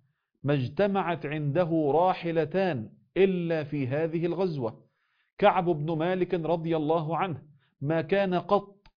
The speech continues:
أقوى ولا أيسر منه حينما تخلف عن رسول الله صلى الله عليه وسلم، حتى أن بعض المنافقين كان يهمز ويلمز بالكلام على كعب بن مالك رضي الله عنه. ورغم ذلك،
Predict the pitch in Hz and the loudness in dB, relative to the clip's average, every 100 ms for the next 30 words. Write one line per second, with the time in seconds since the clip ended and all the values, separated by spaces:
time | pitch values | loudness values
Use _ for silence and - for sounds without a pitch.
0 | 175 202 - 156 139 123 131 160 156 - | 2 2 2 0 2 4 2 2 0 0
1 | 190 202 147 160 165 170 180 165 156 180 | -2 -2 -2 -2 0 -2 -4 -6 -4 -4
2 | 196 170 165 156 156 147 185 180 170 143 | -2 -2 -2 -4 -4 -2 0 0 0 0
3 | 175 165 147 190 180 170 165 196 120 - | 0 -2 -2 0 2 4 4 4 2 -6
4 | _ _ _ _ - 190 180 165 156 175 | _ _ _ _ 4 4 4 2 4 2
5 | 165 156 160 170 160 151 196 170 110 - | 2 2 2 0 -2 0 0 0 -4 -8
6 | - _ _ _ - 208 208 - 175 160 | -20 _ _ _ 4 4 2 2 2 4
7 | 190 185 160 147 190 165 160 151 151 151 | 0 0 2 4 2 4 2 2 -2 -4
8 | 147 151 151 202 175 151 180 185 165 151 | -4 -4 -2 -2 -2 -2 0 0 0 0
9 | 185 151 151 180 156 156 151 160 180 170 | 0 -2 -4 -2 -2 0 2 2 0 -2
10 | 175 180 180 - _ _ - 151 147 160 | -2 -2 -4 -10 _ _ 0 2 4 4
11 | 160 202 190 170 160 151 143 190 175 165 | 4 4 4 2 4 4 4 2 2 0
12 | 143 147 151 170 180 175 160 156 160 165 | -2 -2 0 0 0 -2 0 -2 0 -2
13 | 139 151 151 151 160 156 151 147 156 147 | 0 0 0 -2 -2 -4 -4 2 2 2
14 | 147 147 160 208 226 - | 0 4 6 6 2 -6